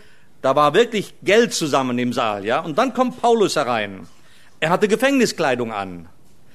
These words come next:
Er war wahrscheinlich an Händen und Füßen mit Ketten gebunden. Und wenn ich die Überlieferung dazu nehme, die Geschichtsbücher dazu nehme, dann könnte man meinen, dass Paulus wahrscheinlich auch ein kleiner Mann war von Statur.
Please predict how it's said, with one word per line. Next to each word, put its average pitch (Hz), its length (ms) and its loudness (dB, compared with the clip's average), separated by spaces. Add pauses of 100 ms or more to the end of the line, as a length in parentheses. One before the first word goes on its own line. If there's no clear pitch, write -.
(460)
Er 165 120 4
war 208 140 4
wahrscheinlich 233 480 2
an 202 140 0
Händen 247 360 2
und 202 140 2
Füßen 233 420 0
mit 220 220 -2
Ketten 233 480 0
gebunden. 127 800 -2 (1080)
Und 180 200 4
wenn 214 100 4
ich 220 120 0
die 226 100 -4
Überlieferung 208 800 0
dazu 151 340 0
nehme, 185 440 0
die 226 140 -8
Geschichtsbücher 165 760 -4
dazu 156 340 0
nehme, 214 400 0 (680)
dann 196 300 2 (260)
könnte 254 240 2
man 208 200 2
meinen, 226 560 2
dass 196 280 -2
Paulus 240 500 2
wahrscheinlich 240 520 0
auch 233 140 0
ein 226 240 -2
kleiner 277 400 2
Mann 139 300 -2
war 101 260 -2
von 151 200 -2
Statur. 151 800 0